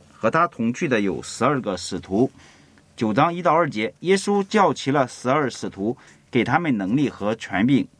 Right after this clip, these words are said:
制服一切的鬼，医治疾病，又差遣他们宣讲神的国，医治病人。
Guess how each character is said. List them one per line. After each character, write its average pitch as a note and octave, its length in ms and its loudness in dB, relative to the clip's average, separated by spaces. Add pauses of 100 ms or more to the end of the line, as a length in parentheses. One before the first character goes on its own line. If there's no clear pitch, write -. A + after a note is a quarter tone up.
(160)
制 D#3 280 2
服 G2+ 320 -2
一 G2+ 200 0
切 D3 260 2
的 A#2 140 0
鬼， G#2+ 260 0 (200)
医 F#3 180 2
治 F3+ 300 2
疾 A2 260 -2
病， C#3+ 200 4 (140)
又 E3 240 4
差 E3+ 220 -2
遣 A#2+ 180 -2
他 B2+ 160 -2
们 C3 180 -2 (140)
宣 E3+ 340 0
讲 C3+ 300 0 (140)
神 G#2 400 0
的 C3+ 100 4
国， F2+ 340 -2 (140)
医 E3+ 240 -2
治 E3 320 0 (140)
病 D#3 200 6
人。 G2 240 0